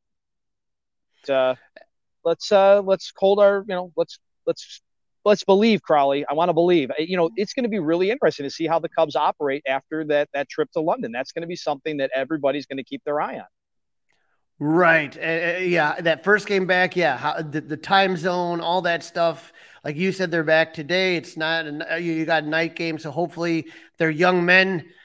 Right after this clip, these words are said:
Speaker 2: Uh, hopefully the jet lag doesn't get 'em too bad. But that takes us to game two.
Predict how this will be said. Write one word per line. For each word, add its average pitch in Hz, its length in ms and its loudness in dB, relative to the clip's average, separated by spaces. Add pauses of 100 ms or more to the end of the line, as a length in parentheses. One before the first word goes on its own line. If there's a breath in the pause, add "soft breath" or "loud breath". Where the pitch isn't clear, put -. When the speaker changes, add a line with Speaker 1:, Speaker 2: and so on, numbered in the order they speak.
(260 loud breath)
Speaker 2:
Uh, 160 300 2 (180)
hopefully 180 320 -2
the 170 80 -4
jet 180 260 -2
lag 170 400 0
doesn't 160 300 -2
get 165 140 -2
'em 151 180 -6
too 175 240 -4
bad. 143 240 -2
But 135 100 -8
that 196 180 0
takes 254 240 -2
us 202 120 -8
to 185 120 -8
game 165 420 -2 (120)
two. 160 440 -2